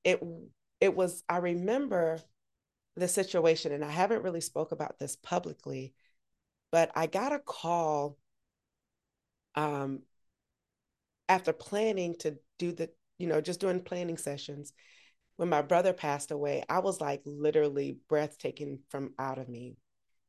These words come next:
And so I got a call that my brother,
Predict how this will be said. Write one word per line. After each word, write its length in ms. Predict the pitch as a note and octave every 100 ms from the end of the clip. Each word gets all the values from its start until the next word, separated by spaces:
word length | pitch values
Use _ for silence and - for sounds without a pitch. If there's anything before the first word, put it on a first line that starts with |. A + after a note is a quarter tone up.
| -
And 180 | D3+ D3+
so 600 | E3 D3 D3+ D3 C#3+ C#3+ _ _ _ _ _ _ _ _ _ _ _ _ _ _ _ _ _ -
I 100 | F3
got 200 | F#3+ D4
a 60 | G4
call 320 | - F3+ F#3
that 180 | F#3+ F#3+
my 140 | F#3+
brother, 600 | D3+ D#3 D3+ D3 D3 F3+